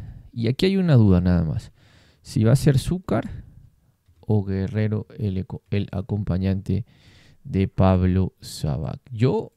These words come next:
eh, me apunto más por la dupla Sabac-Zúcar, Sabac, eh, Guerrero, perdón,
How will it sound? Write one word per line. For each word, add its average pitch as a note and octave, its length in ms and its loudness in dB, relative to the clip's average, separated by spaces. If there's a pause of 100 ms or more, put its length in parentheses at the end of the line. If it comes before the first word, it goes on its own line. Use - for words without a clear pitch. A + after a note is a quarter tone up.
eh, F2 280 0
me G#2 120 0
apunto A#2 540 2
más A#2+ 220 0
por A#2 180 6
la F#2+ 120 2
dupla G#2+ 540 2
Sabac-Zúcar, G#2 1040 0
Sabac, A2+ 400 2
eh, A2 140 0
Guerrero, G#2 380 0
perdón, G#2+ 360 4